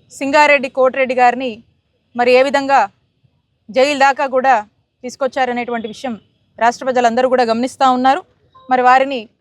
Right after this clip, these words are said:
ఈ రోజున మేము, వారి కుటుంబ సభ్యులు, మా బాబాయ్ గారు,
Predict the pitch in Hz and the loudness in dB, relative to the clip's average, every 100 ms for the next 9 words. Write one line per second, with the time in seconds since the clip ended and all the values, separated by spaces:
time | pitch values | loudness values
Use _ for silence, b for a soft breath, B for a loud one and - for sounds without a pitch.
0 | _ 233 254 262 262 240 262 285 - _ | _ -4 -2 -2 -6 -6 -8 -8 -12 _
1 | _ _ _ _ _ _ 247 240 240 247 | _ _ _ _ _ _ 0 0 -4 -6
2 | 285 269 240 285 - _ _ _ _ _ | -4 -4 -4 -8 -10 _ _ _ _ _
3 | _ _ _ 233 233 233 240 262 262 254 | _ _ _ -2 2 4 4 2 2 0
4 | 277 | -2